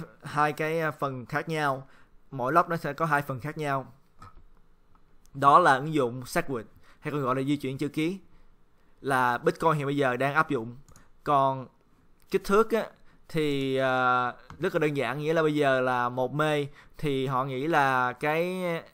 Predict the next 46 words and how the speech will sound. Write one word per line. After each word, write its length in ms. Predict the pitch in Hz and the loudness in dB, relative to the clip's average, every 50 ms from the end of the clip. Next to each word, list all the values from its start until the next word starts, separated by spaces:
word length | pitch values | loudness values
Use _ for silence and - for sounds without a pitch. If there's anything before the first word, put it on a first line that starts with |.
| _ _ _ _ _ _ _ _ _ - | _ _ _ _ _ _ _ _ _ -8
muốn 280 | 151 151 170 208 214 | -4 -2 0 0 0
cho 480 | 214 185 165 156 147 147 147 143 143 139 139 - - - _ - - - - _ _ _ _ - 127 - _ _ _ _ _ _ _ _ _ _ _ _ _ _ _ - | 4 4 6 6 6 6 6 4 4 2 -2 -12 -20 -20 _ -20 -20 -20 -20 _ _ _ _ -20 -20 -20 _ _ _ _ _ _ _ _ _ _ _ _ _ _ _ -4
giải 160 | 143 139 139 | 0 0 2
quyết 280 | 147 160 196 214 - - | 6 4 4 4 4 -2
được 240 | 139 135 123 - | -2 -2 -2 -6
nhiều 320 | 139 143 143 143 139 135 131 | -6 -6 -4 -4 -4 -4 -2
hơn 240 | 143 151 151 151 143 | 0 0 0 0 0
và 80 | 139 127 | -2 -2
lẹ 180 | 120 120 123 | -2 -2 -2
hơn 240 | 127 151 147 147 151 | 0 0 -2 -2 -2
đó, 120 | 151 160 151 | -4 -4 -4
thì 240 | 151 147 135 131 127 | -2 -2 -2 -2 -2
đơn 180 | 139 151 147 | -2 -2 -2
giản 160 | 139 127 131 | -4 -4 -4
nhất 200 | 160 190 - - | -6 -8 -10 -6
là 140 | 131 135 131 | -4 -4 -4
có 140 | 123 143 147 | -2 -2 -4
thể 160 | 147 139 127 | -2 -2 -4
là 80 | 135 135 | -4 -2
tăng 260 | - 151 156 156 151 | 0 0 -2 0 0
lên 280 | 147 147 143 143 139 135 - - - - - - | 0 2 2 0 -2 -6 -12 -16 -20 -20 -18 -6
từ 140 | - 143 135 | -4 -2 -2
một 160 | 135 135 131 | -2 -2 -4
mê 260 | 139 143 143 143 143 143 | -2 0 0 0 0 -2
thành, 300 | 147 139 131 127 123 120 | -4 -6 -6 -8 -8 -6
giả 140 | 127 135 | -6 -6
sử 120 | 139 - 135 | -4 -4 -6
như 220 | 143 160 170 165 | -4 -4 -2 -2
là 100 | 151 139 | -2 -2
Bitcoin 300 | 127 131 127 - 151 147 | -2 -4 -6 -6 -8 -8
Cash 280 | 139 - 151 165 - - | -6 -4 -4 -4 -4 -4
giờ 80 | 143 | -4
đang 140 | 135 139 135 | -4 -4 -2
áp 180 | 131 151 151 - | -2 -2 -2 -2
dụng 160 | 135 120 127 | -4 -6 -6
là 60 | 127 | -8
tám 280 | - - 135 147 180 175 | -2 0 0 0 2 0
mê, 240 | 160 147 139 131 127 - - - - _ | 0 0 -2 -2 -6 -10 -18 -20 -20 _
họ 240 | - - 117 120 127 - - _ _ _ _ _ - | -10 -6 -4 -4 -4 -4 -8 _ _ _ _ _ 0
tăng 360 | - 160 160 156 156 151 135 | 0 2 2 0 -4 -8 -6
cái, 120 | - 170 151 - - | -6 -8 -8 -8 -4
cái 80 | - 170 | 0 4
block 200 | 170 185 175 - | 4 4 4 4
lên 260 | 156 147 147 139 131 | 2 2 2 0 0
tám 220 | - 139 143 175 175 | 2 2 2 2 2
lần 280 | 151 131 117 107 110 | 0 0 0 -2 -10